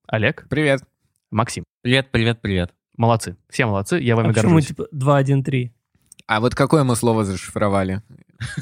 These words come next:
Speaker 4: Азбуку
Speaker 2: Если
Speaker 4: Морзе, да?
Speaker 2: Да.
Speaker 3: Да, шесть раз привет.
Speaker 1: Чего?
Speaker 2: Узнаете,
Speaker 1: <laughs>
Speaker 2: у-, узнаете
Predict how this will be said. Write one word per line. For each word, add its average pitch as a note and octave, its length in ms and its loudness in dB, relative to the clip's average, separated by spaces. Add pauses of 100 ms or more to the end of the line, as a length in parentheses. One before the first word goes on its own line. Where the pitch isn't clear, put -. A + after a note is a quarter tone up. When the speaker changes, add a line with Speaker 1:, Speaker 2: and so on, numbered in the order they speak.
(500)
Speaker 4:
Азбуку D3+ 380 2
Speaker 2:
Если D#3 120 4
Speaker 4:
Морзе, B2+ 280 0
да? C#3+ 280 -6
Speaker 2:
Да. G2+ 300 -2 (680)
Speaker 3:
Да, G#2+ 220 -4
шесть A2 240 -10
раз C3 160 -14
привет. A2 340 -14 (720)
Speaker 1:
Чего? B2+ 460 -2
Speaker 2:
Узнаете, C3+ 540 4
Speaker 1:
<laughs> - 40 2
Speaker 2:
у-, C3 320 4
узнаете C#3+ 560 4